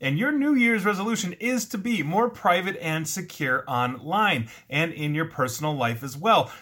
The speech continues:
This is so unbelievably important, and as we sit here as cybersecurity professionals trying to educate the world, it just is so beyond important that we are ta-, make, just making sure that we have good cyber hygiene. So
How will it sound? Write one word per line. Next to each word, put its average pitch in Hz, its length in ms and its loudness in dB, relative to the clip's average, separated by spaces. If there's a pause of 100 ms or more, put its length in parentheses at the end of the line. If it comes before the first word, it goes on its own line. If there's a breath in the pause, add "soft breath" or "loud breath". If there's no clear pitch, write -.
(160 loud breath)
This 214 200 0
is 233 160 -4
so 220 220 4
unbelievably 147 560 -2
important, 139 460 0
and 139 80 -2
as 131 120 -4
we 185 140 -2
sit - 280 -2
here 151 260 2
as 135 180 -2
cybersecurity 135 560 -2
professionals 185 560 2 (320 loud breath)
trying 214 220 6
to 220 120 0
educate 147 440 -4
the 131 80 -10
world, 185 480 6
it 165 180 -8
just 240 300 -4
is 180 200 -6
so 214 380 0
beyond 185 400 -2
important 156 560 0 (240 loud breath)
that 156 180 2
we 180 160 -2
are 170 140 2
ta-, 170 180 -6
make, 170 260 -6
just 160 200 -6
making 196 280 -4
sure 190 180 -4
that 151 100 0
we 175 140 -2
have 156 240 0
good 127 180 -4
cyber 139 400 -2
hygiene. 165 460 0
So 190 240 -2